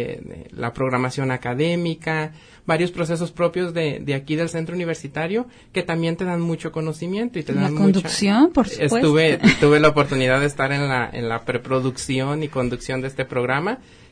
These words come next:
Speaker 1: que también ha sido una, una oportunidad maravillosa porque yo siempre tenía la inquietud. Eh, ya en alguna ocasión lo comentaba que desde que entré a la licenciatura en nutrición yo, yo me puse esa meta de estar en este programa y pues se cumplió y también ha sido una experiencia muy satisfactoria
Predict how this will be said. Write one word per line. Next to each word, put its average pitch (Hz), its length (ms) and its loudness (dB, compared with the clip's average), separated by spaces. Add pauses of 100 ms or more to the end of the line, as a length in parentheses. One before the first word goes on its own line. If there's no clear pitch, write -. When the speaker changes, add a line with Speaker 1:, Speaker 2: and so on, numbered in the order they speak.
Speaker 1:
que 147 100 -2
también 143 240 0
ha 156 60 0
sido 156 220 0
una, 151 260 0
una 147 180 0
oportunidad 139 560 -2
maravillosa 151 640 -4
porque 143 200 -8
yo 139 80 -4
siempre 151 260 -4
tenía 139 240 -4
la 143 80 -2
inquietud. 147 500 -6 (360)
Eh, 131 100 -6
ya 135 100 -2
en 135 100 -2
alguna 147 260 0
ocasión 143 320 -4
lo 143 80 0
comentaba 143 520 -2
que 143 100 -4
desde 123 300 -6
que 117 120 -8
entré 120 280 -4
a 131 40 0
la 139 120 -2
licenciatura 135 480 -8
en 143 60 -4
nutrición 139 420 -8
yo, 127 260 -6 (160)
yo 131 160 -10
me 139 120 -4
puse 143 260 -8
esa 139 180 -6
meta 151 320 -4
de 123 80 -8
estar 127 260 -10
en 127 120 -4
este 131 180 -10
programa 151 500 -4
y 135 80 -4
pues 113 320 -8 (260)
se 156 200 -2
cumplió 165 420 -4
y 170 160 -2
también 151 280 0
ha 170 60 0
sido 165 200 -6
una 165 120 -2
experiencia 147 480 -4
muy 151 140 -2
satisfactoria 151 800 -8